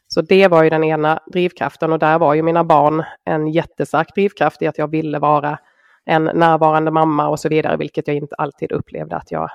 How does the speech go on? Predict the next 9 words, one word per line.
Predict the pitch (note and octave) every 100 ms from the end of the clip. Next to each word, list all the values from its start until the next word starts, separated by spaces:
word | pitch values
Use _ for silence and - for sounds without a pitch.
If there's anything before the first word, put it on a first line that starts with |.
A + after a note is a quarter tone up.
| -
hade | - D#3+
varit. | D#3+ F3+ E3+ - _ _ _ _ _ _ _ _ _ _
Så | E3
det | F3 G3
var | G3 F3
ju |
drivkraft | E3 E3 - D3 -
nummer | D#3 D#3
ett. | F#3 E3+ _ -